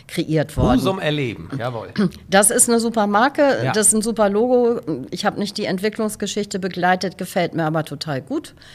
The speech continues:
Speaker 1: Ist auf dem Krokusblütenfest vorgestellt worden, hat, denke ich, eine unheimliche Außenwirkung.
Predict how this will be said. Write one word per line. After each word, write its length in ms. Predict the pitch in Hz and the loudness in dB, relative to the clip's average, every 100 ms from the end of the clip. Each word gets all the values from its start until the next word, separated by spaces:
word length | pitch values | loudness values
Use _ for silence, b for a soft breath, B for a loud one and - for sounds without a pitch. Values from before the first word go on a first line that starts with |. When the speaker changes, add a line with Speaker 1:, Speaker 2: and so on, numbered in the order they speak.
| B - | B -8
Speaker 1:
Ist 180 | 175 | -2
auf 140 | 165 160 | -2 -2
dem 80 | 165 | -6
Krokusblütenfest 960 | 190 180 180 - 180 - 156 170 - | -6 -4 -6 -6 -8 -6 -4 -4 -6
vorgestellt 720 | - 240 240 240 - 208 196 | -2 0 0 -4 0 0 0
worden, 340 | 190 190 185 180 | 0 0 2 -2
hat, 200 | 170 180 | -2 -2
denke 200 | 175 175 | -4 -4
ich, 140 | 160 | -6
eine 80 | 160 | -6
unheimliche 640 | - 214 196 175 156 - | -2 0 0 0 -2 -4
Außenwirkung. 920 | - 202 - 220 202 202 202 202 196 | -2 -2 0 -2 -2 -4 -4 -6 -6